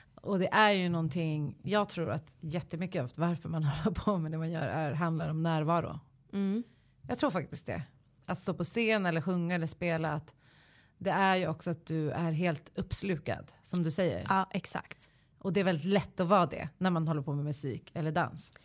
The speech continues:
Speaker 2: Det är sjukt faktiskt. Jag känner mig aldrig så närvarande som när jag står på scen.
Speaker 1: Nej.
Speaker 2: Det är, det är något man inte
Speaker 1: Ja.
Speaker 2: kan jämföra med
Speaker 1: Ja.
Speaker 2: någonting annat.
Speaker 1: Ja. Apropå så här, varför
Speaker 2: Ja.
Speaker 1: fortsätter man med det?
Speaker 2: Ja.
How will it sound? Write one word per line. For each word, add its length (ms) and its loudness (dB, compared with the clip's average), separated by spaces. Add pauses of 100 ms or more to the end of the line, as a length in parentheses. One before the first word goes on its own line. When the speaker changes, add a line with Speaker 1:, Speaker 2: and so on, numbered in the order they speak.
(380)
Speaker 2:
Det 80 4
är 120 4
sjukt 300 0
faktiskt. 300 -4
Jag 80 2
känner 200 4
mig 100 6
aldrig 420 4
så 120 0
närvarande 560 4
som 200 2
när 80 2
jag 120 0
står 160 0
på 140 -2
scen. 360 0
Speaker 1:
Nej. 220 0 (440)
Speaker 2:
Det 100 4
är, 160 6
det 140 2
är 180 6
något 220 4
man 200 4
inte 120 4
Speaker 1:
Ja. 80 6
Speaker 2:
kan 400 4
jämföra 500 6
med 120 4
Speaker 1:
Ja. 40 4
Speaker 2:
någonting 340 2
annat. 320 2
Speaker 1:
Ja. 240 -2 (340)
Apropå 340 -2
så 80 0
här, 80 0
varför 380 2
Speaker 2:
Ja. 140 6
Speaker 1:
fortsätter 420 -2
man 180 -2
med 120 -2
det? 40 4
Speaker 2:
Ja. 80 6